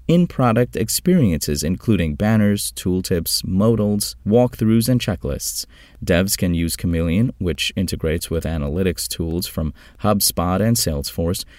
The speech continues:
to trigger other services in-app, from Typeform surveys to Zendesk chat sessions. "Chameleon is important for people who build software and care about getting usage," Agrawal argued. "Normally, this is digital product teams in large companies.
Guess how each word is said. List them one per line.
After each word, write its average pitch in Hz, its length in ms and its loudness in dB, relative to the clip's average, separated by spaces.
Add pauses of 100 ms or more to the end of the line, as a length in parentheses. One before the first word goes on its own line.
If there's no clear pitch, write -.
(180)
to 151 140 2
trigger 120 460 2
other 85 260 0
services 80 720 -2
in-app, 82 420 -2
from 82 360 -2
Typeform 139 640 2
surveys 127 520 2 (300)
to 151 100 2
Zendesk 82 720 0
chat 71 320 -4
sessions. - 640 -6 (400)
"Chameleon 110 560 4
is 92 100 2
important 120 460 2
for 107 100 0
people 110 380 0
who 107 140 2
build 95 280 0
software 92 640 -2
and 107 220 2
care 131 240 0
about 85 300 0
getting 87 260 0
usage," 87 420 -2
Agrawal 78 520 -2
argued. 85 480 -2 (400)
"Normally, 220 340 6
this 127 220 2
is 104 160 4
digital 113 380 2
product 90 580 0
teams 90 400 2
in 82 180 -2
large 92 300 0
companies. 80 600 -2